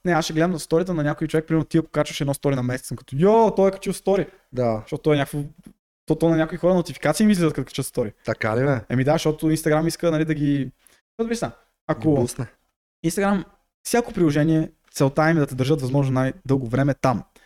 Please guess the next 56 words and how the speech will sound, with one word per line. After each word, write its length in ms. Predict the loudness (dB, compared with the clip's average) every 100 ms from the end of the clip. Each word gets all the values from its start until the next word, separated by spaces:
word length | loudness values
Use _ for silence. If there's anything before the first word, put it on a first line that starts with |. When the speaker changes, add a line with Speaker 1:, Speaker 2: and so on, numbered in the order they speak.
| _ _ _ _ _ _ _ _ _ -12
Speaker 1:
И 80 | 0
как 160 | 2
го 80 | 2
правят 200 | 2 2
това 140 | 2
нещо, 200 | 2 0
е 40 | -2
като 140 | -4
първото 300 | 0 2 2
ти 120 | -2
показват 340 | -2 2 2 2
неща, 220 | 2 2
които 200 | 2 2
може 140 | 4
би 60 | 2
ще 80 | 0
ти 60 |
харесат, 400 | 0 2 2 -2 -4
и 60 |
второто, 340 | -2 2 0 0
като 280 | 0 0 -2 _ _ _ _
мотивират 420 | -2 2 2 2
хората 440 | 2 2 2 2 0
да 140 | 0
качват. 480 | 0 -2 -2 -14 -18 _ _ _ _ -2
TikTok, 280 | 2 0
знаеш 180 | 2 0
какво 120 | 0
прави? 220 | -2 -4 -6 _ _ _ _ _ -4
Ако 160 | 0
си 60 | 0
направиш 220 | 2 2
нов 160 | 0 2
профил 200 | -2 -2
в 40 |
TikTok, 340 | -4 0 0 0
обещавам 380 | -4 0 0
ти, 80 | 0
че 260 | 0 0 0 0
един 160 | 0
от 80 | 2
първите 240 | 2 0
пет 180 | 0 0
клипа 180 | 0 0
ще 100 | 0
гръмне 200 | 2 0
страшно 280 | 0 -4 -6
много. 120 | -10 -14 -20 _ -4
Може 180 | -2
да 120 | 0 0
е 40 |
как 180 | -2 -4
изпускаш 380 | -6 -6 -4 -2
камъче 320 | 0 0 0
на 60 |
земята, 360 | -2 0 0